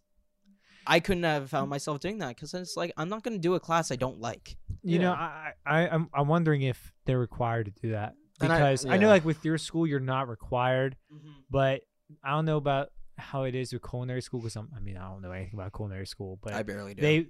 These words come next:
Speaker 2: I mean, your, your school, you're going for cer-,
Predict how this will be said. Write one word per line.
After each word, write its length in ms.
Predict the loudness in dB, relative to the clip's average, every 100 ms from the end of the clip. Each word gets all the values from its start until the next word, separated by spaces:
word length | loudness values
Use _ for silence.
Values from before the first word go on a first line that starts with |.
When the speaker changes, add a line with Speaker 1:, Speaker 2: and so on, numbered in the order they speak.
| -4
Speaker 2:
I 60 |
mean, 340 | 0 0 0 -6 _ _ _
your, 240 | 4 6 6
your 240 | 4 0
school, 240 | 0 0
you're 120 | 2 2
going 160 | 0
for 180 | 0 -4
cer-, 180 | -4